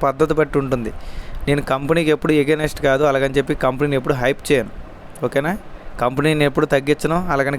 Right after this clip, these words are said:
కంపెనీని ఎప్పుడు పైకి ఓవర్గా హైప్ చేయను. Just క-, మన యాసర్ ఏ విధంగా నార్మల్గా చెప్పుకుంటూ వెళ్ళిపోతాను, నేను కూడా అదే విధంగా నార్మల్గా చెప్పుకుంటూ వెళ్ళిపోతా. ఓకేనా? Thank you అండి, నా ఛానల్లో ఫాలో అవుతున్న ప్రతి ఒక్కరికి కూడా.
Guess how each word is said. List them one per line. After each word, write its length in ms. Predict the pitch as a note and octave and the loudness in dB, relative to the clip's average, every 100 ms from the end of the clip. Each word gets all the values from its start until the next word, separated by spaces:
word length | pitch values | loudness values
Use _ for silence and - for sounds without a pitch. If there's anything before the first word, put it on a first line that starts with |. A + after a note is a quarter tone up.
| C3+ | -2
కంపెనీని 280 | C3 C#3+ C#3 | -2 0 0
ఎప్పుడు 160 | D3 F3 G#3 - - - - - - | 2 0 -2 -12 -18 -16 -14 -6 0
పైకి 300 | D3+ D3+ D#3 C#3+ C3 B2+ | 0 2 2 4 4 4
ఓవర్గా 340 | C3+ D#3 D3+ C#3 | 4 4 4 2
హైప్ 180 | C#3 - | 0 0
చేయను. 220 | C#3 A2 G#2+ | 0 0 0
Just 240 | A#2+ C3 - E3 E3 E3 | 0 0 2 2 4 2
క-, 100 | - B2+ | -2 -2
మన 80 | B2+ B2 | 0 2
యాసర్ 280 | C3 - D#3 | 0 2 4
ఏ 20 | D3+ | 4
విధంగా 260 | D3+ D3+ D#3 C#3 | 4 2 2 2
నార్మల్గా 360 | C3+ C#3 D3 D3 | 2 2 2 2
చెప్పుకుంటూ 300 | C3+ - C#3 | 0 -2 0
వెళ్ళిపోతాను, 360 | C3+ B2+ E3 D#3 C#3+ | 0 2 0 2 0
నేను 100 | C#3 | 2
కూడా 120 | C#3+ C3 | 2 4
అదే 100 | C3+ | 2
విధంగా 240 | C3+ C#3 C#3+ | 2 0 0
నార్మల్గా 340 | B2+ B2+ C3+ C#3+ | 0 0 -2 -2
చెప్పుకుంటూ 300 | A#2 - - B2 | -4 -6 0 0
వెళ్ళిపోతా. 360 | A#2 B2+ - - - - - - - - - - - - - - | 2 0 -2 -12 -14 -14 -12 -14 -12 -12 -12 -12 -12 -14 -14 -8
ఓకేనా? 220 | B2+ D3 D3+ | -4 -2 2
Thank 180 | C#3+ D3 | 0 4
you 80 | D#3 | 2
అండి, 160 | D3+ F3+ F#3 - - | 4 2 0 -8 -4
నా 80 | B2 B2 | -2 2
ఛానల్లో 360 | C3 C3+ C#3 C#3+ C3+ | 2 2 2 2 4
ఫాలో 140 | C3 | 2
అవుతున్న 200 | C3+ C3 B2+ | 2 0 0
ప్రతి 200 | B2 C#3+ B2+ | 2 2 2
ఒక్కరికి 300 | C3+ A#2+ A2+ | 0 -2 0
కూడా. 180 | B2 C#3 | 2 2